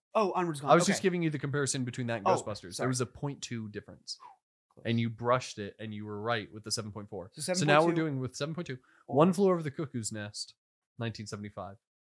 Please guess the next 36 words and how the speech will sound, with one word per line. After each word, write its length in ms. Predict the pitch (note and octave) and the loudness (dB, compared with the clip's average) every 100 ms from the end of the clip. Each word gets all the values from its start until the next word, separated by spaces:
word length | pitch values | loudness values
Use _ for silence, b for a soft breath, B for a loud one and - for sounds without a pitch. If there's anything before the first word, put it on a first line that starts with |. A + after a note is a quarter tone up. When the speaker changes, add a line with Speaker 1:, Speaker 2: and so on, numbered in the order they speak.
| _ _ - | _ _ -2
Speaker 2:
Jack 120 | D#3+ | 0
Speaker 1:
That's 80 | B2 | 0
Speaker 2:
Nicholson 340 | A#2 A2+ A2 | -4 -8 -12
film. 260 | G#2+ G#2+ A2 _ | -12 -14 -14 _
Speaker 1:
That's 200 | C#3+ C3+ | -4 -4
gotta 180 | - A#2 | -6 -10
be 120 | G#2+ | -12
higher. 320 | A2 - D2+ - _ | -16 -18 -20 -20 _
That's 120 | - | -20
gotta 120 | - - | -4 4
Speaker 2:
Gotta 240 | C#3 C#3+ | 8 8
Speaker 1:
be 80 | B2+ | 6
Speaker 2:
be 40 | A2+ | -2
higher. 380 | G2+ F#2 F#2 - _ _ _ _ _ _ _ _ _ _ | -4 -6 -10 -18 _ _ _ _ _ _ _ _ _ _
I 120 | A2 | 2
agree. 320 | A2+ D#3 G3+ - _ | 4 2 -2 -4 _
Speaker 1:
Yeah. 240 | - B2+ - _ _ | -18 -16 -16 _ _
Speaker 2:
And 240 | G#2 B2+ C3+ | -2 -2 -2
we're 120 | G#2 | -6
right 240 | F#2+ F#2 - - | -8 -10 -14 -16
with 140 | A2+ | -10
an 60 | A2+ | -10
Speaker 1:
I 0 | |
was 20 | |
about 20 | |
to 60 | A#2+ | -8
Speaker 2:
eight 120 | B2 | -10
point 220 | A#2+ A2 | -12 -14
six. 360 | - G#2 C3+ C3+ | -12 -10 -8 -10
Speaker 1:
say, 100 | B2+ | -10
that's 140 | B2+ | -10
gotta 160 | C#3+ C#3+ | -10 -10
be 160 | B2+ A#2+ | -10 -12
in 120 | A2+ | -14
the 80 | A2+ | -14
high 240 | A#2+ A2+ | -12 -12